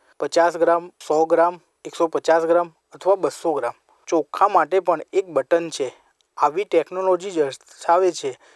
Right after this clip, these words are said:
કે જાપાન ખરેખર ટેકનોલોજીમાં ખૂબ જ આગળ છે. આના, આ ક્ષેત્રે તેણે બાજી મારી છે. આવી સુવિધાઓ દર્શાવે છે કે જાપાનના લોકો અત્યારથી જ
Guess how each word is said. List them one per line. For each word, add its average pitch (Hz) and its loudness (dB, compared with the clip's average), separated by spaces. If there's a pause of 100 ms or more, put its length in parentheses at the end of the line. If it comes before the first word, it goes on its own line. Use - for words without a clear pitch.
(200)
કે 160 -4
જાપાન 143 0 (340)
ખરેખર 131 -6
ટેકનોલોજીમાં 156 -4 (320)
ખૂબ 147 -8
જ 208 2 (460)
આગળ 143 -2
છે. - -10 (440)
આના, 160 0 (300)
આ 180 4
ક્ષેત્રે 165 -2 (420)
તેણે 175 -6
બાજી 160 -2
મારી 131 -8
છે. 127 -12 (520)
આવી 170 2
સુવિધાઓ 185 0
દર્શાવે 170 0
છે 143 -6 (560)
કે 170 -6
જાપાનના 165 0
લોકો 123 -6 (320)
અત્યારથી 147 -10
જ - -14